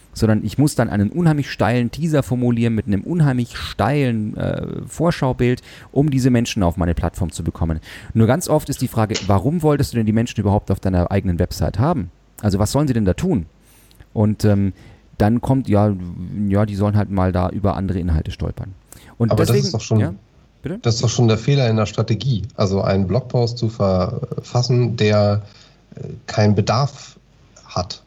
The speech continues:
Speaker 1: Ja, aber jetzt scroll mal von LinkedIn von oben nach unten und schau dir mal bei den größten Konzernen in Deutschland an und bei den ganzen Unternehmen, was sie posten.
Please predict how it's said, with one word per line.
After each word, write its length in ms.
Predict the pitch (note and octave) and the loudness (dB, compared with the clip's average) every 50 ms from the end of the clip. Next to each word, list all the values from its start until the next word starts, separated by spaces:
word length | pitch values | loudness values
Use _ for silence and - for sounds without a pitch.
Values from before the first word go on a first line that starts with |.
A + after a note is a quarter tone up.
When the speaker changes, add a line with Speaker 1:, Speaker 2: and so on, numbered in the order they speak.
| _ | _
Speaker 1:
Ja, 120 | - C#3+ E3 | 0 2 4
aber 80 | D#3+ D3 | 4 4
jetzt 120 | D3 B2+ - | 2 0 -2
scroll 260 | - - - D3+ F#3 | -4 -2 0 0 2
mal 140 | G3 F#3 E3 | 0 0 0
von 140 | - E3 | 0 0
LinkedIn 380 | C3+ C#3 F3+ G#3 - E3 F3 E3+ | 0 0 0 -2 -2 -2 -4 -2
von 140 | - D#3 D3 | -2 -4 -2
oben 220 | - D3 D3+ D#3 | 0 0 0 0
nach 160 | C3+ A#2+ A#2+ | 0 0 0
unten 260 | - A#2 D#3+ F#3 - G3 | 0 -2 -2 -2 -2 -2
und 100 | F#3 D#3 | -2 0
schau 160 | - D3+ D#3+ E3+ | 2 2 2 2
dir 100 | E3+ E3 | 2 2
mal 180 | D#3+ D#3 D3+ | 2 0 0
bei 120 | C3+ C3 B2+ | 0 0 2
den 120 | B2 B2+ | 2 2
größten 380 | B2 C3 C#3+ D3+ - - D#3+ D3 | 2 2 0 0 0 -4 -6 -4
Konzernen 540 | - C#3 C3 - - - A#2+ D3 E3+ C#3+ C#3+ | -2 -2 -2 0 0 0 2 2 0 0 0
in 40 | C#3 | 0
Deutschland 460 | B2 B2 D3 - - D#3 D3+ D3 - | 2 0 0 0 0 -2 -2 0 -2
an 160 | G#2 B2 D#3 | -2 0 0
und 120 | E3 D#3+ C#3 | 0 0 0
bei 100 | C3 B2 | 0 0
den 100 | A#2+ B2 | 0 0
ganzen 200 | B2+ B2+ - B2+ | -2 -2 -2 -2
Unternehmen, 400 | A#2 - A2+ G#2 A#2+ D3 D#3+ C#3 | -2 2 2 4 4 2 2 0
was 100 | A#2+ G#2+ | 0 0
sie 80 | - G#2+ | 0 0
posten. 520 | - - G2 B2 D#3 - - - G#3 G#3+ | 0 2 2 2 0 0 -2 -2 -2 -2